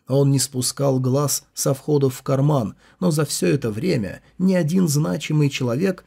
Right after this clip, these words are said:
оттуда не появился. Рядом с ним стояли ещё три старика, старейшины из школ металла и огня,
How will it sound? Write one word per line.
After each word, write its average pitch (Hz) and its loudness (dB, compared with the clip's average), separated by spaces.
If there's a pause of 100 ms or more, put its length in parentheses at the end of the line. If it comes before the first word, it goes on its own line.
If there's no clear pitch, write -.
(120)
оттуда 185 0
не 151 2
появился. 139 -4 (500)
Рядом 135 0
с 127 -4
ним 156 -2
стояли 151 -2
ещё 151 -2
три 160 -4
старика, 160 -4 (180)
старейшины 127 0
из 123 -6
школ 139 0
металла 135 -2
и 143 -2
огня, 127 0